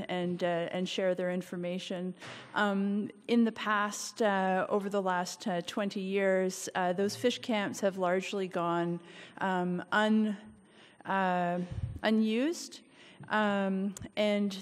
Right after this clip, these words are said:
this has been because there hasn't been as many Chinook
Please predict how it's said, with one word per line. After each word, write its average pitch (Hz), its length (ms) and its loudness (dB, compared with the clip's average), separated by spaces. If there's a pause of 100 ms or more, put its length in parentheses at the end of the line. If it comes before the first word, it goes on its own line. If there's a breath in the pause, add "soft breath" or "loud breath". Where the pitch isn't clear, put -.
this 220 240 2
has 214 180 0
been 196 480 0
because 196 520 -2
there 185 500 2
hasn't 196 640 -4
been 185 560 0
as 202 240 -4
many 214 400 0
Chinook - 720 -2